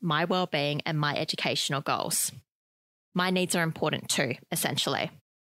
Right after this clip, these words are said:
And that's a foreign concept to psychologists because we give so much of ourselves to other people. So of course, when we prioritize ourselves, it's natural that it would bring up lots of feelings of guilt. But I think in this instance, it's inappropriate guilt.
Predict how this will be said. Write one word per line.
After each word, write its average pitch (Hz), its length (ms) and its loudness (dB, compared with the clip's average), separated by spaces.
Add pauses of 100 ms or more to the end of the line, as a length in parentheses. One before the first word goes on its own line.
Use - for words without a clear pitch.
(200)
And 214 320 -2
that's 254 260 0
a 339 100 4
foreign 185 320 2
concept - 460 0
to 170 120 2
psychologists 214 640 2
because 208 300 0
we 202 180 0
give 214 180 2
so 233 200 2
much 165 260 0
of 156 80 0
ourselves 151 520 0
to 170 140 0
other 156 200 -2
people. - 580 -2 (400)
So 220 140 0
of 190 200 0
course, 226 360 2
when 190 160 2
we 170 100 4
prioritize 160 600 0
ourselves, 202 560 0 (240)
it's 214 260 2
natural 202 360 2
that 165 220 0
it 156 100 0
would 165 180 -2
bring 160 160 2
up 151 160 -2
lots 147 160 0
of 160 80 0
feelings 156 340 -2
of 156 160 -4
guilt. 214 340 0 (320)
But 190 120 0
I 190 60 2
think 220 280 0
in 214 80 4
this 180 180 4
instance, 165 520 0
it's 165 120 -4
inappropriate 156 760 0
guilt. 120 220 0